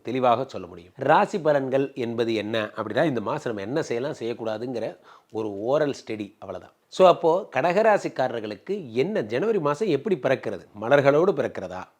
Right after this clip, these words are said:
மலர்களை கொண்டு வருகிறதா? ஜனவரி ஒண்ணாம் தேதி என் வாழ்க்கையில் மகிழ்ச்சி கிடைக்குமா? இல்ல மீண்டும், மீண்டும் அப்படிங்கிற ஒரு வார்த்தையை விட்டுருங்க இனிமே. இனிமே உங்களுக்கு அப்படி ஒரு வார்த்தையே கிடையாது.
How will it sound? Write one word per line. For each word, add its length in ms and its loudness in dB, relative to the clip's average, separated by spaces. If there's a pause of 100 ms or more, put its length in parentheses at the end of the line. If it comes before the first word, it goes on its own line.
(120)
மலர்களை 400 0
கொண்டு 280 -6
வருகிறதா? 380 -10 (380)
ஜனவரி 360 4
ஒண்ணாம் 340 2
தேதி 200 0
என் 140 -4
வாழ்க்கையில் 420 -2
மகிழ்ச்சி 340 -6
கிடைக்குமா? 420 -8 (380)
இல்ல 120 4 (180)
மீண்டும், 500 6 (240)
மீண்டும் 600 8
அப்படிங்கிற 420 2
ஒரு 140 -2
வார்த்தையை 340 6
விட்டுருங்க 300 2
இனிமே. 160 -4 (180)
இனிமே 300 2
உங்களுக்கு 280 -2
அப்படி 220 -6
ஒரு 100 -2
வார்த்தையே 280 2
கிடையாது. 260 4